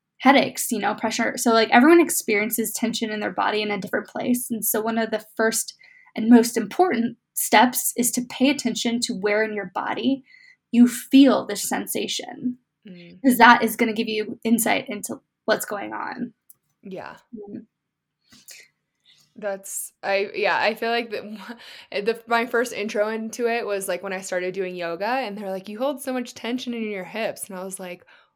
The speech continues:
Speaker 2: "What? What are you even
Speaker 1: Yeah.
Speaker 2: talking about?" <laughs> Like, I think it's crazy once you, like, get more and more into this world, 'cause you realize, like, how all of these things impact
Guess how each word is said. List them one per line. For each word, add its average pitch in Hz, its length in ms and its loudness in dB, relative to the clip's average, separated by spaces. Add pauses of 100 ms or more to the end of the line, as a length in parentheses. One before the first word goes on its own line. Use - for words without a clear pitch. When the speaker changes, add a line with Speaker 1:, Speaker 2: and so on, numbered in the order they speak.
(120)
Speaker 2:
"What? 392 400 -8 (160)
What 285 140 -2
are - 20 -2
you 349 100 -4
even 330 120 2 (100)
Speaker 1:
Yeah. 233 80 0
Speaker 2:
talking 226 280 -2
about?" 165 300 -10
<laughs> 277 120 -4
Like, 269 180 4
I 262 100 4
think 262 320 -8 (440)
it's 262 240 -2
crazy 269 360 -4
once 240 220 -2
you, 208 140 0
like, 196 180 0
get 190 220 -4 (280)
more 202 300 -4
and 190 100 -6
more 180 160 -6
into 190 260 -10
this 247 180 -12
world, 320 260 -4
'cause 208 160 -10
you 190 80 -10
realize, 185 580 -4
like, 180 180 -6
how 180 580 -4 (220)
all 180 200 -4
of 185 120 -4
these 190 260 -12
things 170 360 -12
impact 180 440 -12